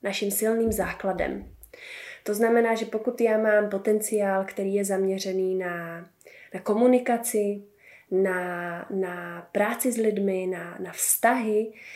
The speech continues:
tak, e, jsou to nějaké moje talenty, je to něco, co je přirozené. A až v momentě, kdy s tím začínám pracovat cíleně, tak se z toho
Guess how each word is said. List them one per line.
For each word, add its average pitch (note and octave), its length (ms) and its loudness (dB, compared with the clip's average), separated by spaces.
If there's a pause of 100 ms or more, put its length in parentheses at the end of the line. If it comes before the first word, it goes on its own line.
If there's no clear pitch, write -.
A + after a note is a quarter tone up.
(260)
tak, - 400 -2
e, G3 280 8
jsou G3+ 160 -4
to G#3+ 100 0
nějaké G3+ 280 2
moje F#3 160 0
talenty, F3+ 440 -4
je C4+ 60 2
to A3 100 -2
něco, F#3+ 240 0
co - 120 -8
je F3 40 -4
přirozené. E3+ 840 -4 (400)
A - 60 4
až G3+ 240 -2
v G3+ 60 0
momentě, B3+ 380 4
kdy G#3 160 -2
s - 100 -8
tím G#3 160 0
začínám G3 480 -2
pracovat G3 880 -6 (100)
cíleně, G3+ 800 -2
tak G3 120 -12
se G#3 120 -6
z G3+ 80 -10
toho G3+ 180 -6